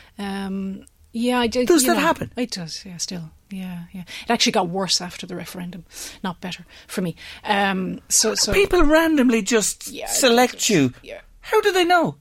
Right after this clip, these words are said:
Speaker 1: It, well, it, well, it's, it's a bit like, it's a bit like people assuming someone's autistic. It's a bit like someone assuming you're gay. Um, they, they, they, some people feel that they can, um, they can just target you. Uh, a, a random person they don't know on the street.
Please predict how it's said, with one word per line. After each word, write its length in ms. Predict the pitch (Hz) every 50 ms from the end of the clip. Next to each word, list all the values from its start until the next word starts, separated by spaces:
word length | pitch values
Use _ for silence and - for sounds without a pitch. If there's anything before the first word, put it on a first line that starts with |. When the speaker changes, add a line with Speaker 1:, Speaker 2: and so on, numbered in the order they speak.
| -
Speaker 1:
It, 160 | 247 254 220 - _ _ -
well, 240 | - - 220 208 -
it, 240 | - 220 214 - -
well, 220 | 262 220 240 233
it's, 140 | 233 226 -
it's 180 | 254 254 -
a 60 | - 190
bit 200 | - 269 254 -
like, 240 | 240 226 226 208
it's 160 | 208 226 - -
a 40 |
bit 160 | 190 226 208 214
like 140 | 214 -
people 220 | - - 214 - 214
assuming 460 | 190 - - - 233 220 220 208 202
someone's 300 | - - 208 208 190 202
autistic. 420 | 190 - - 220 - - 190 -
It's 80 | 190 -
a 60 | 190
bit 120 | 208 196 -
like 140 | 202 -
someone 200 | - - 202 196 196
assuming 580 | - - - - - 214 214 208 202 196 190
you're 100 | 185 180
gay. 340 | 170 196 196 196 180 180 170 _ _ - - - - - - - - - - 202
Um, 520 | 190 190 190 185 190 185 190 190 190 185 - _ -
they, 220 | - 190 180 190
they, 260 | 190 202 202 196 190
they, 400 | 190 190 - 196 196 208 214 208 196 - 226 214
some 400 | - - - - 220 214 220 220
people 400 | 214 - 233 226 - - 220 226
feel 380 | 214 - - 226 214 220 226 220
that 140 | 214 220 220 - _
they 220 | - 202 208 220 208
can, 360 | - - 220 208 208 208 202
um, 380 | 208 214 214 220 226 226 214 - _ _ - - - - -
they 120 | - 214
can 240 | 196 - - 208 208
just 380 | 196 - 208 - - - _ -
target 380 | - 226 247 269 240 226 -
you. 100 | - 175 160 - _ - - -
Uh, 260 | 196 196 190 185 196
a, 300 | - 202 196 185 196 208
a 20 | 208
random 400 | 190 202 202 220 233 226 233 233
person 260 | - 240 220 - 220
they 80 | 214
don't 160 | 202 220 220 214
know 120 | 220 226
on 80 | 220 226
the 60 | 214
street. 280 | - - 269 226 -